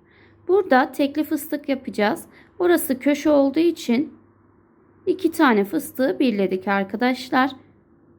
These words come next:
Büzüşmesin, düzgün dursun diye. Üç tane zincirimi çekiyorum.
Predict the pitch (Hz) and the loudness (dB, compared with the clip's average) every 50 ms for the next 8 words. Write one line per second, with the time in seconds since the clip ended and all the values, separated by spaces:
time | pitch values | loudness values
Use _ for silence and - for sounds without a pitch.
0 | _ _ - 247 233 - 247 240 - - 233 220 196 202 - 214 208 220 269 277 | _ _ -8 -6 -2 0 0 0 0 0 0 0 0 -2 -4 -2 0 0 0 -2
1 | - 220 202 196 226 220 214 220 214 208 220 208 202 - - 202 190 185 185 180 | -4 -8 -10 -6 -4 -2 0 0 0 0 -2 -6 -8 -6 -4 -2 0 0 2 2
2 | 185 185 185 202 285 - - - - _ _ _ _ _ _ _ _ _ _ _ | 4 4 4 2 2 -2 -6 -12 -20 _ _ _ _ _ _ _ _ _ _ _
3 | _ _ _ _ _ _ _ _ _ _ _ _ _ _ _ _ _ - - _ | _ _ _ _ _ _ _ _ _ _ _ _ _ _ _ _ _ -20 -20 _
4 | _ _ - - _ _ _ _ _ _ _ _ _ - - - _ _ _ _ | _ _ -20 -20 _ _ _ _ _ _ _ _ _ -20 -20 -20 _ _ _ _
5 | _ _ _ _ _ _ _ _ _ _ _ _ _ _ _ _ _ _ _ _ | _ _ _ _ _ _ _ _ _ _ _ _ _ _ _ _ _ _ _ _
6 | _ _ _ _ _ _ _ _ - - - - _ _ _ _ _ _ _ _ | _ _ _ _ _ _ _ _ -20 -20 -20 -20 _ _ _ _ _ _ _ _
7 | - 311 311 302 - - 330 330 320 302 302 311 294 302 285 277 269 277 269 233 | 0 0 0 0 2 2 4 6 6 6 6 4 2 2 2 2 2 2 0 0
8 | 220 208 196 190 202 - 214 208 - - - 269 277 277 269 269 262 277 311 | 0 0 -2 -4 -4 -6 -6 -6 -6 -4 -2 2 2 2 2 2 0 0 -2